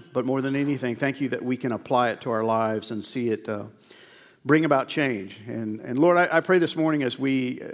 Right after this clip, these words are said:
look at these verses that, uh, we would see the positive aspect of this idea of suffering. Uh, we, we tend to want to reject it, Father. We tend to want, not want to talk about it, deal with it. We want to escape it.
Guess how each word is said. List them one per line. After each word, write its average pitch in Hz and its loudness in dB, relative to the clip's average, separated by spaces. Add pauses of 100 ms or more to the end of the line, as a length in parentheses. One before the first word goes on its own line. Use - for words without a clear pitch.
(180)
look 170 4
at 160 0
these 143 2
verses 135 2
that, 120 0 (640)
uh, - -14
we 151 6
would 147 4
see 160 2
the 127 2
positive 143 2
aspect 127 0 (260)
of 110 -4
this 120 -4
idea 120 2
of 104 -4
suffering. 98 -6
Uh, 101 -14
we, 113 -4 (640)
we 127 0
tend 139 0
to 131 0
want 127 0
to 123 -2
reject 120 0
it, - -4
Father. 110 -2
We 107 -2
tend 120 -6
to 117 -4
want, 117 -6 (360)
not 135 0
want 123 -2
to 104 -4
talk 120 0
about 120 0
it, 104 -10
deal 120 2
with 120 -2
it. 123 -2 (220)
We 113 -6
want 110 -6
to 101 -6
escape 123 -2
it. 127 -4